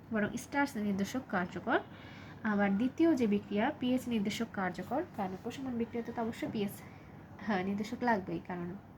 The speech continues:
এখানে, আহ, অ্যাসিড ক্ষার নির্ণয়ের জন্য তো পিএইচ নির্দেশক আবশ্যক। তো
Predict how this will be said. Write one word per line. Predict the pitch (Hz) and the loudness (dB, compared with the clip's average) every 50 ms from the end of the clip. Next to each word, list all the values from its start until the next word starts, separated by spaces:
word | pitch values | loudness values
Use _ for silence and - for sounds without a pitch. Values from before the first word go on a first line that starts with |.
| - - - - - - - - - - - - - - - | -18 -18 -18 -18 -18 -18 -18 -16 -16 -16 -14 -12 -10 -4 -2
এখানে, | 262 226 233 220 214 220 | -2 0 0 0 -2 -2
আহ, | 226 - - - - - - - - - 208 208 202 202 202 208 - | -4 -4 -8 -12 -10 -10 -10 -6 -2 2 4 6 6 6 4 2 0
অ্যাসিড | - 233 233 - 262 - | 0 0 0 0 -2 -4
ক্ষার | - - 254 240 226 226 220 214 - - | -2 0 4 6 6 6 6 4 2 2
নির্ণয়ের | 214 220 226 226 233 226 214 | 2 4 4 6 6 6 6
জন্য | 220 214 220 | 6 4 4
তো | 214 240 - 262 - | 4 2 2 0 0
পিএইচ | 277 262 240 233 233 | 2 2 2 2 2
নির্দেশক | 233 233 214 202 208 202 - 226 220 - | 2 0 2 2 0 0 0 -2 2 4
আবশ্যক। | 202 196 196 202 196 - - - - - - - - - - - - - - - - - - - - - | 4 4 4 2 -2 -4 -6 -8 -10 -12 -12 -16 -18 -18 -18 -18 -18 -16 -16 -16 -16 -16 -16 -16 -8 -4
তো | 190 185 185 190 | -2 -2 0 -2